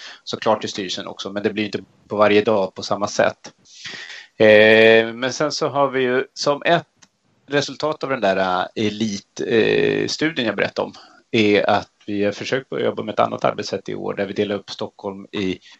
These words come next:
fyra zoner: norr, söder, öster, väster. Tidigare har vi bara jobbat antingen alla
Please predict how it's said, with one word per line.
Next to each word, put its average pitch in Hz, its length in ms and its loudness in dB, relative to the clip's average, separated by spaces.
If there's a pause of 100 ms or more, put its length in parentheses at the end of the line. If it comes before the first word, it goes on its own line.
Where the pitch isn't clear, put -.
(160)
fyra 113 220 2
zoner: 117 520 0
norr, 101 440 -4 (280)
söder, 101 360 -4
öster, 101 260 -6
väster. 98 380 -4
Tidigare 117 340 2
har 131 80 0
vi 123 60 -4
bara 104 180 -4
jobbat 90 400 -4 (200)
antingen 123 440 -2
alla 107 480 2